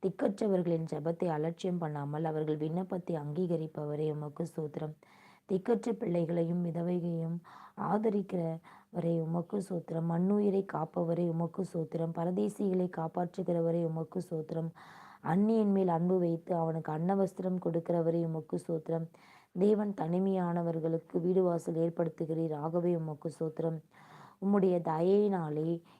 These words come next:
ஏழைகளை பராமரிக்கிறீர், உமக்கு ஸ்தோத்திரம். ஊழியக்காரர் மேல்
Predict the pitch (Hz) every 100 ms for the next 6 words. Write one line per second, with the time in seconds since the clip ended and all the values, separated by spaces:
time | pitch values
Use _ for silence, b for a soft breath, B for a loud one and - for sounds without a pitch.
0 | B 175 196 208 180 170 165 156 156 175
1 | 185 165 160 151 160 156 165 175 190 180
2 | 160 147 151 160 165 196 214 208 190 170
3 | 160 151 160